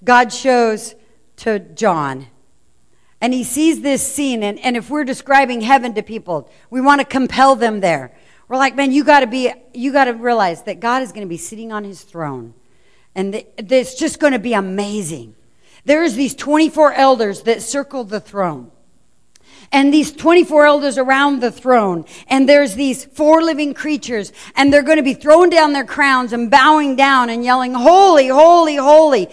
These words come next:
This is the scene that you will see when you come to this banquet. Will you come?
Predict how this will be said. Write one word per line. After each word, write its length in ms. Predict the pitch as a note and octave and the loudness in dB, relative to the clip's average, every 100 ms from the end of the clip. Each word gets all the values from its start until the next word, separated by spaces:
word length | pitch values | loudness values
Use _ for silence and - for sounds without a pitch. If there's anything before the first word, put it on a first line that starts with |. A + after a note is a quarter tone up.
| - _ | -16 _
This 180 | E4 E4 | 0 2
is 180 | D4+ | 0
the 160 | B3 D#4+ | 0 -2
scene 340 | - F#4 F#4+ | 2 2 4
that 80 | D#4 | 2
you 160 | C#4 D4 | 0 -2
will 140 | C#4+ | -2
see 240 | - F#4 F4 | 0 2 2
when 160 | C#4 | 0
you 100 | C4 | -4
come 300 | - E4 D#4 | 0 2 2
to 60 | C#4 | -2
this 160 | C4 C4 | -6 0
banquet. 480 | D4 E4 C4 B3 | 0 2 -2 -4
Will 180 | C4+ D4 | 0 0
you 180 | C#4 C#4 | 0 -10
come? 480 | - C4+ C4+ F#3+ | -10 -6 -6 -8